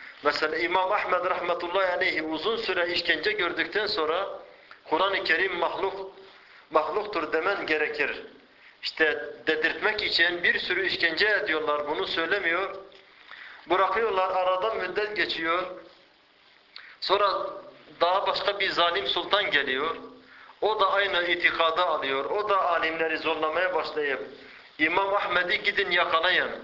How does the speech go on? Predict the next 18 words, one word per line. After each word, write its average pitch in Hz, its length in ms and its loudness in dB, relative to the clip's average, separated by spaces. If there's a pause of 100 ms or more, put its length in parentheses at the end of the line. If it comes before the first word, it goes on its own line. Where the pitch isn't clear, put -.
(500)
ve 160 200 2
buraya 202 220 2
getirin." 170 580 0
dediği 185 340 2
zaman 190 420 0 (640)
İmam 180 320 2
Ahmed'i 190 500 0
bir 214 140 2
daha 165 200 4
yakal-, 135 460 -2
yakalıyorlar. 117 680 -2 (600)
İmam 185 360 2
Ahmed 226 320 0 (280)
rahmetullahi 185 580 0
aleyh 196 260 0
kafasından 175 600 -2
yine 190 200 0
geçiriyor. 139 560 -2